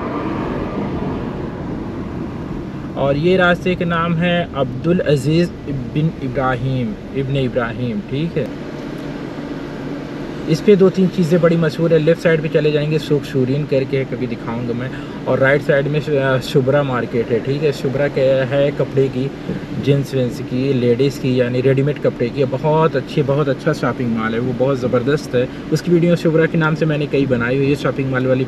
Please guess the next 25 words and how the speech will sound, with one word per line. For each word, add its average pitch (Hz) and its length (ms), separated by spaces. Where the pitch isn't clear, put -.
प्लेलिस्ट 127 380
में 120 120
देखिएगा 123 360
तो 120 120
मिलेगी। 131 400
ये 165 160
ज़बरदस्त 120 500
है। 131 80
दो 160 140
चीज़, 170 220
और 151 240
इस 180 160
पे 180 160
एक 170 120
चीज़ 156 260
और 165 200
है, 202 240
ये 185 280
लेफ़्ट 170 280
साइड 170 200
में 165 100
आगे 156 220
जाएंगे, 151 380
ठीक 175 240
है। 190 140